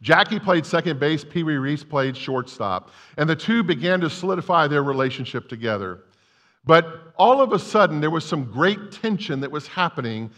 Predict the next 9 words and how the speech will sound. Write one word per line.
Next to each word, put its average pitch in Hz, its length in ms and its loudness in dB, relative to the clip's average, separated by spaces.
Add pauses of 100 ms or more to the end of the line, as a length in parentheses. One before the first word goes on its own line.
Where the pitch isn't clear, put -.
(200)
between 139 320 -4
Jackie 156 380 0
Robinson 139 560 0
and 120 100 -4
the 110 60 -4
rest 117 320 -2
of 113 80 -8
the 107 60 -8
world. 104 420 -6